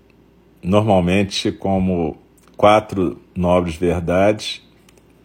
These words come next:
e a tradução ficou, a mais comum ficou assim: é, a primeira nobre verdade é que a vida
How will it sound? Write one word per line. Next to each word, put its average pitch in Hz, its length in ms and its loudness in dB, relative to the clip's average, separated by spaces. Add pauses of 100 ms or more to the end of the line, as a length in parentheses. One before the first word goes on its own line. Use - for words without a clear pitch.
(1500)
e 107 680 0 (1600)
a 101 80 2
tradução 123 720 0 (220)
ficou, 104 720 2 (260)
a 92 80 -2
mais 110 240 2
comum 104 500 0
ficou 101 340 -2
assim: 87 500 -4 (720)
é, 82 420 -6 (160)
a 92 60 -8
primeira 110 400 4
nobre 98 280 0
verdade 98 640 2
é 101 60 -4
que 98 800 -4 (1900)
a 87 120 0
vida 110 640 2